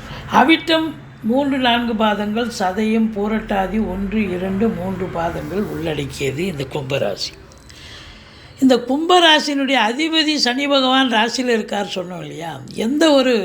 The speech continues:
ராசிக்கும் ராசிநாதன் வந்தால் கொண்டாட்டம். ஆனால் இந்த மகர கும்பராசி அன்பர்களுக்கு கொண்டாட்டமும் இருக்கு, கொஞ்சம் திண்டாட்டமும் இருக்கு. திண்டாட்டம்ல ஒரு இருபது, இருபத்தஞ்சு சதவீதம் தான், ஏன்னா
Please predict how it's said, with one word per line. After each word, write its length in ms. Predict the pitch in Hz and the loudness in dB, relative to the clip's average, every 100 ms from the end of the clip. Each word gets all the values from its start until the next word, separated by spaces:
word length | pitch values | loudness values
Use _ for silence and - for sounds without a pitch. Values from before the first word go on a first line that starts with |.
| 170 151 - - - - | -4 -12 -18 -20 -14 -2
ராசிக்கும் 680 | 208 277 285 247 285 254 196 | 0 2 0 0 2 4 2
ராசிநாதன் 680 | 240 285 269 247 233 220 202 | 0 0 2 2 2 2 0
வந்தால் 340 | 202 226 233 226 | 0 0 0 -2
கொண்டாட்டம். 720 | 180 180 220 226 220 214 190 - - - - - - | -6 -2 2 2 0 -4 -6 -10 -20 -20 -20 -20 -12
ஆனால் 360 | 165 185 202 185 | -10 -4 -4 -4
இந்த 120 | 165 139 | -4 -2
மகர 260 | 170 196 254 254 | -2 2 2 2
கும்பராசி 580 | 208 202 220 202 180 - 165 | 0 2 2 2 0 -2 -4
அன்பர்களுக்கு 580 | 165 160 156 156 - 190 - | -6 -6 -6 -8 -8 -8 -8
கொண்டாட்டமும் 640 | 156 180 226 226 240 233 | -4 2 2 2 0 0
இருக்கு, 300 | 190 - 233 170 131 - - - - - - - - | 0 -2 -6 -6 -10 -16 -20 -20 -20 -20 -20 -20 -6
கொஞ்சம் 380 | 185 165 165 127 | -4 0 -2 -2
திண்டாட்டமும் 640 | 185 208 233 220 196 160 180 | -2 2 2 2 -4 -8 -14
இருக்கு. 220 | - - - - - - - | -16 -20 -20 -20 -20 -18 -2
திண்டாட்டம்ல 720 | 277 302 330 302 320 311 311 311 | 0 4 4 4 2 0 2 2
ஒரு 160 | 294 277 | 4 4
இருபது, 280 | 277 277 269 | 4 4 2
இருபத்தஞ்சு 520 | 254 262 262 262 226 214 | 2 0 -2 -2 -2 -2
சதவீதம் 600 | 220 220 233 220 208 196 | -2 -2 -2 -2 -4 -6
தான், 140 | 202 185 | -6 -4
ஏன்னா 200 | 202 220 | -2 2